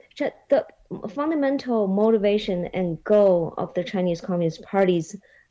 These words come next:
uh, reform and opening up is not for the benefit of the Chinese people. I mean, it,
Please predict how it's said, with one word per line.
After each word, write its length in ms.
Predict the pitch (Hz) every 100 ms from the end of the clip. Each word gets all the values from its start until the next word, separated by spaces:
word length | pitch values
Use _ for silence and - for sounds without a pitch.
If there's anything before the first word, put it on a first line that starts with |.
| -
uh, 380 | 165 160 160 - -
reform 600 | 196 190 208 208 202 196 -
and 280 | 190 180 165 -
opening 420 | 190 190 185 165
up 300 | 180 160 - _ _ _ -
is 200 | 196 208
not 480 | 202 202 233 -
for 320 | - 196 180 165
the 100 | 175
benefit 540 | 202 180 190 190 170
of 200 | 175 -
the 100 | 160
Chinese 400 | 151 170 160 156
people. 600 | - 214 208 - 73 - _ _ -
I 80 | 190
mean, 200 | 190 -
it, 180 | 220